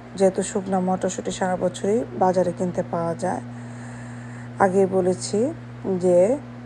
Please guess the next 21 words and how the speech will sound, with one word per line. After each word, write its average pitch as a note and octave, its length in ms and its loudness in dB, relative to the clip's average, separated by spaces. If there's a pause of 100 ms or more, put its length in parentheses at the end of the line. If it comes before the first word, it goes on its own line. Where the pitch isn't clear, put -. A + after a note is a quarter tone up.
(580)
আমার F3 420 0 (140)
ধনিয়া, F#3 540 4
আলু, F#3 600 2 (920)
মটরশুঁটি G3 520 4
আরও F3+ 160 6
দশ F3+ 300 4
দিন F#3+ 140 2
আগে F#3 220 2
তোলার F3+ 360 4
কথা F3 200 2
ছিল, F3+ 560 2
সময়ের F#3 560 0 (260)
এবং F#3 240 2
সুযোগের F#3+ 520 2
অভাবে F3 480 4 (600)
আমি F#3 240 4
পারি F3+ 280 6
নাই। F3+ 300 0 (1000)
তো F#3 100 6
এখন F#3 400 4
আমি F3+ 260 2